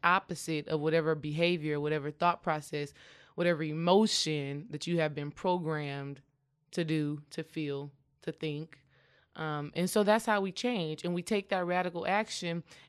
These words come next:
every day as often as possible whenever our situation and circumstances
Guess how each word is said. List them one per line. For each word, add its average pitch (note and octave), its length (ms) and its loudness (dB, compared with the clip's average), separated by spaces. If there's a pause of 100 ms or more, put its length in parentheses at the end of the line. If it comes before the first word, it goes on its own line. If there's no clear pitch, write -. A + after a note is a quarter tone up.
every F#3 300 4
day F3 220 2
as D#3+ 140 2
often E3+ 300 4
as E3 140 0
possible E3 480 0
whenever E3 580 2 (460)
our F3 200 6
situation E3+ 800 -2
and D3+ 140 -8
circumstances D#3+ 800 -2